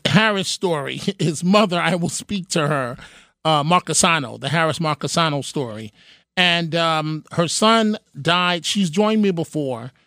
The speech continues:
but she's gonna join me again on the podcast. Her son died at the age of nineteen of an accidental overdose. And, uh,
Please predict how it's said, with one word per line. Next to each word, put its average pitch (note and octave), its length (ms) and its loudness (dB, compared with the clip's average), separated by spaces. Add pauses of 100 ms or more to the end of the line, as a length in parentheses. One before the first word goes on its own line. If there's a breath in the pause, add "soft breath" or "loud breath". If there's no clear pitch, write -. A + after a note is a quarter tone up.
(300)
but - 120 -4
she's E3+ 100 -2
gonna E3 220 2
join F3 240 4
me E3+ 160 2
again C3+ 580 -2
on C#3+ 160 2
the C#3 80 0
podcast. D3 600 0
Her D3+ 80 2
son F#3 320 2
died E3 280 2
at D3+ 100 -6
the D#3 160 -8
age D3+ 220 -4
of C3 140 -6
nineteen D#3 600 0
of B2+ 100 -6
an B2+ 220 -6
accidental D3 760 -4
overdose. F3 840 0 (460 soft breath)
And, E3 220 0
uh, C3+ 240 0